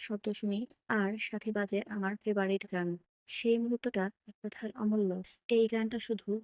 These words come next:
বিনোদনই দেয় না, আমাকে ফোকাস করতেও সাহায্য করে।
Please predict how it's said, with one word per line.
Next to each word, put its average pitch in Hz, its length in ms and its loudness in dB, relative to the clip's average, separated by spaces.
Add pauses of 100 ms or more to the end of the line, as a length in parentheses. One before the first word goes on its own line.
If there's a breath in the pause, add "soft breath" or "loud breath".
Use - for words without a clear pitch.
বিনোদনই 220 440 0
দেয় 190 220 2
না, 180 180 -2 (260)
আমাকে 226 380 0
ফোকাস 220 420 -2
করতেও 220 360 -4
সাহায্য 208 460 -4
করে। 175 300 -2